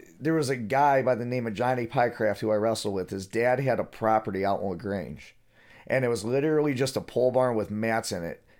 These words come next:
And when I was there, there was nothing but dogs, man. I mean, Logan and Hunter Stieber,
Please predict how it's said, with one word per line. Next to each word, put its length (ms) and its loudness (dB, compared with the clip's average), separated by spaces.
And 400 -2
when 160 -2
I 160 4
was 240 0
there, 320 2
there 100 0
was 180 -2
nothing 380 -2
but 300 -4
dogs, 480 0
man. 280 -4
I 160 -2
mean, 240 -4
Logan 500 4
and 120 2
Hunter 240 2
Stieber, 580 0